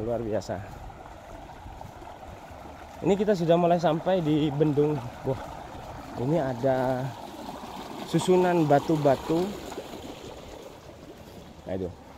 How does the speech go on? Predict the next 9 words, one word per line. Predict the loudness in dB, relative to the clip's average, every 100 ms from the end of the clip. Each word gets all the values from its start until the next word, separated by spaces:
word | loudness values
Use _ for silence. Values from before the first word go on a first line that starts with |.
| -20 -20 -20 -20 -20 -20 -20 -20 -20 -20 -10 -8
Di | -2
sini | 2 2
ada | 2 0
susunan, | 0 2 2 2 0 -4 -8 -20 -20 -20 -20 -20 -20 -20 -20 -6
banyak | -2 0 0
sekali | 0 0 0
batu-batu. | 0 -2 -4 -6 -6 -8 -12 -20 -20 -20 -20 -20 -20 -20 -20 -20 -20 -20 -20 -20 -20 -20 -20 -20 -4
Memang | 0 2 4 4
di | 4 6 6 6 4 2